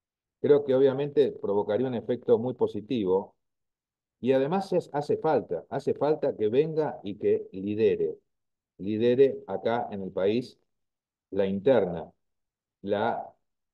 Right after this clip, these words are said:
eh, las medidas para lograr el bienestar también de la gente, porque que bajemos la rese-, la inflación a costa de que la gente no tenga dinero es un remedio fantástico, pero si después no reactivamos la, el, para que la gente tenga dinero y pueda empezar a consumir y activar la economía,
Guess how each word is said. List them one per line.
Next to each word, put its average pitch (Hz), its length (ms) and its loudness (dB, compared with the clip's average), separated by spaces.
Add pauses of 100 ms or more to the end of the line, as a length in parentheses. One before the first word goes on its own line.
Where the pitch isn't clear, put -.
(120)
eh, 90 160 -2
las 92 180 -2
medidas 123 540 2
para 95 220 -2
lograr 104 260 2
el 107 100 2
bienestar 98 520 -4
también 110 340 -4
de 110 80 0
la 92 120 0
gente, 98 380 -2
porque 87 360 -6
que 90 100 -4
bajemos 143 420 2
la 131 120 2
rese-, 101 320 -4
la 104 120 -2
inflación 107 640 -2 (400)
a 98 160 -2
costa 113 300 4
de 92 100 2
que 92 80 0
la 110 120 0
gente 123 280 0
no 113 160 -2
tenga 117 420 -2 (400)
dinero 120 720 0 (840)
es 135 220 0
un 120 100 2
remedio 120 400 4
fantástico, 123 720 -2
pero 87 160 0
si 90 160 -8
después 117 300 2
no 131 100 0
reactivamos 104 640 -2
la, 98 100 -2
el, 87 400 -4
para 90 260 -4
que 87 80 -4
la 92 100 -2
gente 120 240 -2
tenga 110 240 -2
dinero 113 340 -2
y 85 80 -2
pueda 104 180 2
empezar 104 280 0
a 107 80 0
consumir 107 460 -4
y 85 40 2
activar 87 300 0
la 117 80 4
economía, 123 640 -2